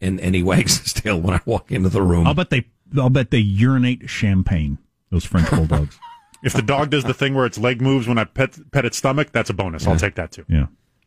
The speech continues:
Speaker 1: There you go. I paid zero dollars for Baxi.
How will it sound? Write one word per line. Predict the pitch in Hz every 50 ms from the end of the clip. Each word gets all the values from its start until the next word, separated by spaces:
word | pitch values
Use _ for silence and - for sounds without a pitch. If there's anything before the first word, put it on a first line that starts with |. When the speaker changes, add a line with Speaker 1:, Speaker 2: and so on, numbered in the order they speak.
| _ _
Speaker 1:
There | - 78 82
you | 85 82 80
go. | 80 85 85 85 85 87 -
I | - - 113
paid | - 123 120 120 110 90 90
zero | 95 101 113 117 117 107
dollars | 107 98 90 85 82 78 80 -
for | - 73 73
Baxi. | 78 73 71 - - - 76